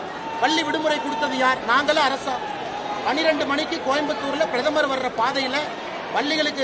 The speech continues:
விடுமுறை அளித்த பிறகு அந்த மாணவ செல்வங்கள் தங்களுடைய பிரதமரை பார்ப்பதற்காக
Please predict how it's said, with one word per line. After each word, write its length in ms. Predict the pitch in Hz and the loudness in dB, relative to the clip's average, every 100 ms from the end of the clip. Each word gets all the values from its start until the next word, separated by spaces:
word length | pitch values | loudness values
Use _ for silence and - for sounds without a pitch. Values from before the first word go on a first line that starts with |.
| 226 | 0
விடுமுறை 280 | 262 294 277 | 0 0 2
அளித்த 240 | 240 254 254 202 | 0 0 -2 -2
பிறகு 280 | 208 254 196 - - - - - - 190 | -2 0 0 -2 -8 -12 -12 -12 -6 -4
அந்த 120 | 277 294 233 | 0 2 4
மாணவ 240 | 302 311 294 262 | 4 2 0 -2
செல்வங்கள் 420 | 262 254 311 - | -2 0 0 0
தங்களுடைய 400 | 233 302 302 285 269 | -2 0 0 0 0
பிரதமரை 400 | 254 262 320 311 285 262 | 0 2 2 2 2 4
பார்ப்பதற்காக 580 | 214 - 294 277 262 | 4 4 0 -2 -2